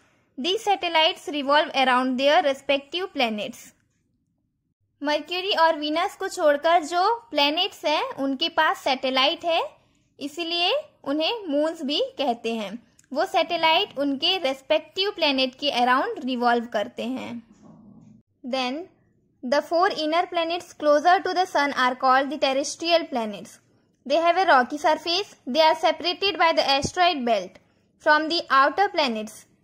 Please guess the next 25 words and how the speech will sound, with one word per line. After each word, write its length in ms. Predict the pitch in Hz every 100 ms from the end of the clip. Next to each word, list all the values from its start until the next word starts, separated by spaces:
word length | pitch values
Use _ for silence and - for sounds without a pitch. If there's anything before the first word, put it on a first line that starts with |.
| _ _ _ _ -
which 300 | 254 349 -
are 160 | 349 381
far 240 | 359 311 349 330
away 180 | 269
from 300 | 269 285 262
the 160 | 285 554 523
sun। 380 | - 240 208 - _ _ _ -
Venus 300 | 285 330 381
is 140 | 415 -
considered 580 | 320 302 339 330 339 359
as 200 | 277 269
the 100 | 277 -
Earth's 280 | 302 339 - - 302
twin 300 | 277 277 269 392 _ _ -
because 400 | 285 294 294 349 -
it 140 | 320 294
is 140 | 381
similar 480 | - 330 339 370 415 415
to 100 | 294
the 140 | 311 453 -
Earth 240 | 262 311 285
in 160 | 320
size 300 | 320 262 254
and 240 | 294 480 494
shape। 320 | - 226